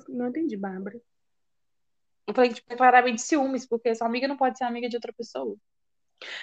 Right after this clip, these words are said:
Speaker 1: Isso é muita coisa de adolescente mesmo, né?
Speaker 2: É.
Speaker 1: <laughs>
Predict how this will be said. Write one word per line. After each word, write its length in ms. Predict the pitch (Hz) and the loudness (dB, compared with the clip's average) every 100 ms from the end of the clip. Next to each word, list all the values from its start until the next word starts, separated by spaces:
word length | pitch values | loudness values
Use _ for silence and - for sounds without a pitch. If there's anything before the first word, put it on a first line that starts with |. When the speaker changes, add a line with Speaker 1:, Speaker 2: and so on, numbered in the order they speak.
| - - | -12 -2
Speaker 1:
Isso 100 | 427 | 4
é 40 | 480 | 6
muita 240 | 403 - | 4 4
coisa 220 | 659 370 | 8 8
de 60 | 247 | 6
adolescente 600 | 214 208 233 - 190 214 | 4 6 4 2 -4 -4
mesmo, 340 | 196 143 214 | -4 -4 -4
né? 240 | 214 233 269 _ - 190 | -2 -2 -4 _ -6 -4
Speaker 2:
É. 160 | 180 349 - | -4 -8 2
Speaker 1:
<laughs> 560 | 339 302 254 - - | 4 4 0 -12 -20